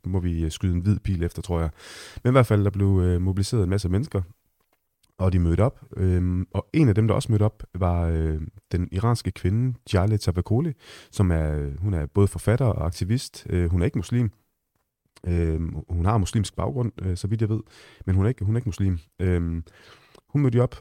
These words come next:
øh, sammen med hendes mand og en, øh, en ven, og de havde en, en lille happening. Det, de ville, det var, at, øh, de ville stille sig op til den her demonstration med et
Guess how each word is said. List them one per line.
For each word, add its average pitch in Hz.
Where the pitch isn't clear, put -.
øh, 90
sammen 104
med 87
hendes 85
mand 117
og 85
en, 85
øh, 78
en 80
ven, 110
og 90
de 120
havde 110
en, 95
en 87
lille 104
happening. 90
Det, 123
de 113
ville, 110
det 113
var, 101
at, -
øh, 80
de 80
ville 92
stille 87
sig -
op -
til -
den 107
her 101
demonstration 98
med 82
et 82